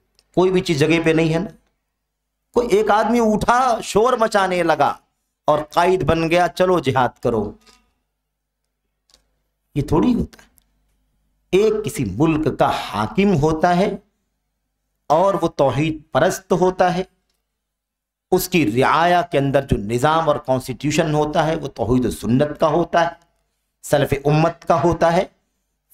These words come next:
वो जब अपने झंडे तले जिहाद के लिए लोगों को ललकारे, चाहे वो आम तौर पर सबको निकलने के लिए कहे या ख़ास नफ़ीर हो,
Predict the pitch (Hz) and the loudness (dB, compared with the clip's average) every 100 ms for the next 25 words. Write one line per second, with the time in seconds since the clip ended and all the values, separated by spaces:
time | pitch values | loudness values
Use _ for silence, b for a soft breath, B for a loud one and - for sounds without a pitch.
0 | - 214 294 311 311 190 - _ _ _ | -2 0 2 0 0 -2 -2 _ _ _
1 | _ _ _ _ _ _ _ _ _ - | _ _ _ _ _ _ _ _ _ -6
2 | 139 - 131 104 139 165 165 160 151 131 | -4 -2 -4 -2 -2 0 2 0 0 0
3 | - - - 139 180 185 - 143 131 117 | -2 -4 -2 0 0 -2 -8 -6 -4 -2
4 | 117 123 131 - 123 _ _ _ _ _ | 0 0 -2 -2 -6 _ _ _ _ _
5 | - 113 135 120 156 165 185 233 - _ | -4 0 0 0 0 2 2 0 -4 _
6 | _ _ _ _ _ _ _ - 135 131 | _ _ _ _ _ _ _ -2 0 2
7 | 123 - - 139 185 214 208 196 185 - | 0 -2 -2 0 2 0 0 -2 -2 -8
8 | - - 220 - 214 196 185 180 175 165 | -6 -2 -2 0 -2 0 -2 -2 -4 -4
9 | 160 156 151 156 156 _ _ _ _ 127 | -4 -2 -2 -4 -8 _ _ _ _ 0
10 | 139 139 - - - 151 190 196 156 147 | 0 0 -4 -10 -2 0 0 0 -2 -2
11 | 147 143 127 127 127 | 0 0 2 0 -4